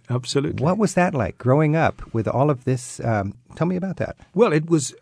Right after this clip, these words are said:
Speaker 1: it was in some ways, you might find this strange, but it was in some ways a very protected environment because out on the periphery of Europe,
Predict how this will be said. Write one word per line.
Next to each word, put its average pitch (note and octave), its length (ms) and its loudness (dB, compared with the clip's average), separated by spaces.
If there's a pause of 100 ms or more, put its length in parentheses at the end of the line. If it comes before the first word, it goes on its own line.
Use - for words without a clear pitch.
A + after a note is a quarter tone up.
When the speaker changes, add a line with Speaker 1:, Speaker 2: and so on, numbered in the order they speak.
(100)
Speaker 1:
it D3 180 -6
was C#3 120 0
in C#3 120 -2
some B3+ 340 0
ways, A#2 420 -6
you A2+ 120 -8
might A2+ 160 -6
find G#2 180 -8
this G2+ 120 -10
strange, F#3+ 280 -4
but B2+ 80 -4
it C#3+ 80 -4
was C3+ 140 -4
in B2+ 80 -4
some G#3+ 200 -2
ways A#2 220 -4
a A#2+ 40 -4
very B2 180 -2
protected - 580 -6
environment F#2 640 -6
because A#2+ 680 -2 (400)
out D3 240 0
on B2 180 -2
the A2+ 80 -6
periphery B2+ 640 -2
of G#2+ 120 -8
Europe, C3+ 360 -2